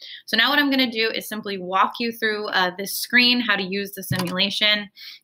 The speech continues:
um, and how to do the things you need to do, uh, to collect the data. So over here in your right-hand corner, you will see the different types of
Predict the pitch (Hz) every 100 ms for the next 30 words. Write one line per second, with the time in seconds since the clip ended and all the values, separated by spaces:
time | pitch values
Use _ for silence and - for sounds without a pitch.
0 | 190 190 190 196 190 196 185 190 190 190
1 | 190 185 - 175 269 190 190 202 196 208
2 | - 185 - 175 151 - - _ - -
3 | - - 254 311 311 311 262 226 202 202
4 | 180 190 196 - 311 320 320 220 214 -
5 | 208 190 185 196 220 - 214 -